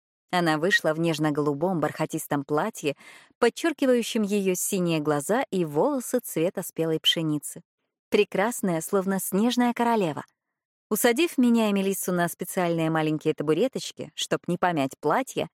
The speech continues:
девушки занялись нашим макияжем и причёсками. Через два часа я не узнала себя в зеркале. Вишнёвый шёлк платья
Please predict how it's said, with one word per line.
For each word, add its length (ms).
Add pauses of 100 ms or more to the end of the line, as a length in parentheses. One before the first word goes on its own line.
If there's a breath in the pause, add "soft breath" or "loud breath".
(300)
девушки 420
занялись 420
нашим 300
макияжем 680
и 160
причёсками. 760 (480)
Через 360
два 260
часа 540 (460)
я 260
не 120
узнала 400
себя 280
в 40
зеркале. 500 (720)
Вишнёвый 560
шёлк 380
платья 500